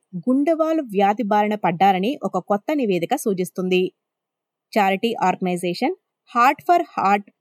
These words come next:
దీని గురించి మాట్లాడుతూ, రెండు వేల యాభై ఒకటి నాటికి ఈ వ్యాధితో జీవిస్తున్న వారి సంఖ్య నాలుగు లక్షల ముప్పై ఐదు వేలకు చేరుకుంటుందని తెలిపారు. ఈ వ్యాధి ప్రాణాంతకమైనదని,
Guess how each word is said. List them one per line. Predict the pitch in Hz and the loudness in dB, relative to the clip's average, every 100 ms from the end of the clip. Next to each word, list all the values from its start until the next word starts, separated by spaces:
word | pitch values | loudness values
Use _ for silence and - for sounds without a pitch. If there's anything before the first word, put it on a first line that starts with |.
| - | -6
దీని | 196 269 | 0 0
గురించి | 277 285 302 285 | 2 -2 -2 -4
మాట్లాడుతూ, | 208 165 190 180 180 302 392 _ _ - | -4 -4 -2 -2 0 -2 -4 _ _ 0
రెండు | 226 247 | 2 2
వేల | 320 349 339 | 0 2 2
యాభై | 285 208 196 254 | 2 0 0 0
ఒకటి | 220 208 240 | 0 0 -2
నాటికి | 208 180 170 214 269 - _ _ - | -2 -2 -2 -2 -4 -8 _ _ -4
ఈ | 247 320 | 0 2
వ్యాధితో | 262 226 208 208 254 | 2 0 0 0 -2
జీవిస్తున్న | 196 196 233 - 254 240 | -2 -2 -4 -4 -2 0
వారి | 220 190 | 0 0
సంఖ్య | 196 170 202 220 285 - | -2 -4 0 0 0 -4
నాలుగు | 196 202 277 294 | 0 2 0 0
లక్షల | 269 - 247 277 | 0 -2 -2 -2
ముప్పై | 254 196 202 | -2 -2 0
ఐదు | 196 196 180 | 0 0 -2
వేలకు | 190 220 285 269 196 | 0 0 -2 -2 -2
చేరుకుంటుందని | - 196 190 180 175 | -2 -2 -2 -2 -2
తెలిపారు. | 233 185 156 165 175 175 - _ _ _ _ 214 | -2 -2 0 2 2 -2 -6 _ _ _ _ -2
ఈ | 247 | 0
వ్యాధి | 202 196 233 | 2 2 0
ప్రాణాంతకమైనదని, | 262 240 185 190 214 220 226 220 214 208 220 370 | 0 -2 -2 -2 -2 0 0 0 0 0 0 -2